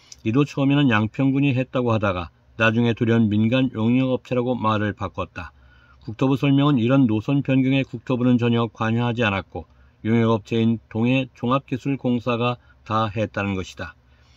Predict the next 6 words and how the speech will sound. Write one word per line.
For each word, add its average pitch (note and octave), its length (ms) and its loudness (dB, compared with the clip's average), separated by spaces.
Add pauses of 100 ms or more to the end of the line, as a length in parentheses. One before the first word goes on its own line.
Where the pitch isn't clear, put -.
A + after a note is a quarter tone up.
(160)
그리고 C3 240 0
일 A#2 260 -2
년여가 C3+ 460 0 (300)
흘러 C3+ 480 0
마무리 A#2+ 360 2
단계에 A#2 500 0